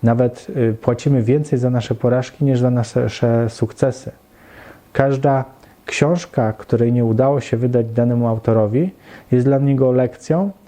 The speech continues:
i była dla niego możliwością, żeby rozwinąć swój warsztat pisarski.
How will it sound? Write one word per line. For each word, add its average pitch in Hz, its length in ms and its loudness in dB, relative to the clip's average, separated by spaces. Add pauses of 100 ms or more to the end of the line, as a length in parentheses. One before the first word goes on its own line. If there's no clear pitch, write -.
(360)
i 127 80 2
była 147 300 2
dla 135 200 0
niego 139 340 0
możliwością, 131 800 -2
żeby 127 260 0
rozwinąć 127 500 0
swój 123 220 -2
warsztat 127 480 -2
pisarski. - 600 -6